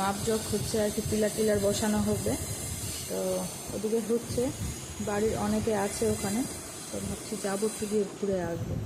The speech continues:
এটা হয়ে গেলে একটু বাইরে ঘোরাও হয়ে যাবে। আহ,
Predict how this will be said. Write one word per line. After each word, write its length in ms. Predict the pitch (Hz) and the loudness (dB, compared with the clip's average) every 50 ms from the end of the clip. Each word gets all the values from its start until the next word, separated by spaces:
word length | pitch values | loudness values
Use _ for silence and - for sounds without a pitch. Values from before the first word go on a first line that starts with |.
| - - - - - - - - - - - - - - - | -4 -4 -6 -6 -6 -6 -6 -6 -6 -6 -6 -8 -8 -10 -6
এটা 160 | - 214 202 180 190 | -4 -4 -2 0 2
হয়ে 180 | 185 185 180 175 | 4 4 4 2
গেলে 200 | 175 175 175 180 180 - - - - - - - - - - - - - - - - 262 | 2 0 0 -2 -2 -4 -8 -12 -12 -12 -8 -6 -6 -4 -2 -2 -4 -4 -4 -4 -4 -4
একটু 140 | 262 269 214 214 | -4 -2 -2 0
বাইরে 200 | 202 208 214 226 214 196 | 2 2 4 2 2 4
ঘোরাও 240 | 208 214 214 220 226 226 | 4 4 4 4 4 4
হয়ে 120 | 226 220 214 208 | 4 4 4 4
যাবে। 160 | 202 208 247 262 - - - - - - - - - - - - - - - - - - - - - - - - - - - - - - - - - - - - - - - - - - - - - - - - - - - - - - - - - - - - - - - - - - - - - - - - - - - 247 | 4 2 2 0 0 -2 -4 -6 -6 -6 -6 -6 -6 -8 -10 -10 -12 -10 -10 -10 -10 -8 -10 -10 -10 -10 -12 -12 -12 -12 -12 -10 -10 -10 -8 -6 -6 -6 -6 -8 -12 -14 -16 -16 -14 -16 -16 -16 -16 -16 -16 -16 -14 -12 -12 -12 -12 -12 -16 -16 -16 -16 -16 -16 -16 -16 -16 -16 -16 -16 -16 -16 -16 -16 -16 -16 -16 -12 -10 -6
আহ, 280 | 240 233 233 226 226 | -4 -4 -4 -2 -2